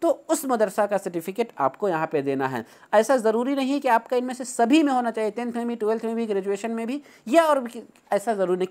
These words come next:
किसी एक में भी हो, सिर्फ टेंथ में है, सिर्फ ट्वेल्थ में है, सिर्फ ग्रेजुएशन में है, आ, बस आपका काफ़ी है, उसके अलावा आपको उससे ज़्यादा और टेंशन नहीं लेना है। तो डॉक्यूमेंट अपलोड करने का जब डेट आएगा, तो मैं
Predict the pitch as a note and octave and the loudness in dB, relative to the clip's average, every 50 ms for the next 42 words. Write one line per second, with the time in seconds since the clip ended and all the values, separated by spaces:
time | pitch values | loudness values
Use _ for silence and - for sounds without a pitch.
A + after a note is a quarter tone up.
0 | - - D4+ C#4+ - D#4+ D#4+ D#4+ C#4 D4 D4 D4 - A#3 A3+ G#3+ G3 A3 A3+ B3 | -4 -4 -4 -2 0 -2 -2 -2 -4 -6 -6 -4 -4 -2 -2 0 0 0 0 0
1 | D#4+ F4+ - - - D4 C#4+ - - - C4+ C#4 B3+ D4 C#4 C#4 C#4 D4 C#4+ - | 0 -2 -4 -4 -4 -4 -4 -4 -2 -2 -2 -2 -2 -4 -4 -2 -2 -2 -2 -2
2 | D4 D4 - - C#4 C4+ C4+ C4 C4 C#4 C#4 D4 D4+ D4 E4 C#4+ A#3+ A#3 A#3+ B3+ | -4 -4 -4 0 2 2 2 2 0 -8 -6 -6 -4 -2 -2 -2 2 2 2 2
3 | A#3+ C4 B3+ B3 B3+ C4 B3+ B3+ B3 C4+ C#4+ C#4+ - _ _ _ - _ - - | 2 0 -2 -2 -4 -6 -4 -4 -4 -4 -4 -6 -12 _ _ _ -20 _ -8 -8
4 | F3+ - - _ - - - F3+ F3 A3 A3 A3+ - - E3 F3 - - - A#3+ | -8 -8 -10 _ -20 -20 -6 0 2 2 2 2 0 -2 -2 -2 -2 -2 -4 -4
5 | A#3+ A#3+ D#3+ C#3 - - C#3 C3+ C3+ C3+ C#3 - - E3 D3 C#3+ D3 D3+ D3 C3+ | -2 2 0 0 0 0 -4 -4 -4 -4 -4 -4 -4 0 2 2 4 4 4 2
6 | C3+ - - F#3+ E3+ E3 - F3 D3+ C#3+ C#3 C#3+ D#3 D3+ C#3 C3 - C#3 C3+ C#3 | 0 -2 -4 -6 -6 -4 -4 -2 2 2 2 4 4 2 2 2 0 -4 -6 -4
7 | G#3 G3+ F#3 C#3+ C3 C3+ B2+ A#2 A#2 A2+ A2 G#2+ A2 G#2+ G2 - - - _ - | -6 -4 -4 -2 -2 -2 -2 -2 -2 -2 -4 -4 -6 -8 -10 -12 -20 -12 _ -4
8 | F#3+ F3+ G3 G3+ G3+ A#3 A#3 B3+ B3+ B3 A#3 - A#3+ A#3 A3+ A3+ - A#3 A3+ A#3+ | 2 4 4 6 6 4 2 2 0 -2 -2 -2 0 -2 -2 0 -2 -2 -2 0
9 | A#3 A#3+ A3 G#3+ F#3+ D#3+ D3+ G3 A3 G#3+ A#3 A3 A3+ B3 B3+ C#4+ C#4 A#3+ A3 - | 0 0 2 2 0 0 2 0 2 4 4 2 2 2 0 -2 -2 -4 -4 -6
10 | G#3 G3+ F#3+ | -8 -14 -14